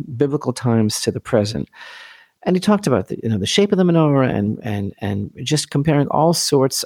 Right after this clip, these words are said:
of amazing archaeological, historical, scientific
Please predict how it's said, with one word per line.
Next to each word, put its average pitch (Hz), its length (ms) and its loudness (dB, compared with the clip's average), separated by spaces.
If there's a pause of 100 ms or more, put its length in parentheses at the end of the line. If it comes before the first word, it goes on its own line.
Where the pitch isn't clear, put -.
of 110 320 2
amazing 120 720 2
archaeological, 117 760 -2
historical, 120 640 -2
scientific 110 800 -4